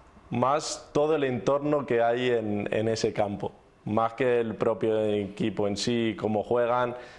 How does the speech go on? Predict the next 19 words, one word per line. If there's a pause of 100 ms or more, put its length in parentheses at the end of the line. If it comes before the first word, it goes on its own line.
(200)
eh,
pues
sabemos
que,
pues
que
les
gusta
ese
intentar
sacar
a,
al
otro
equipo
del
partido,
protestar
mucho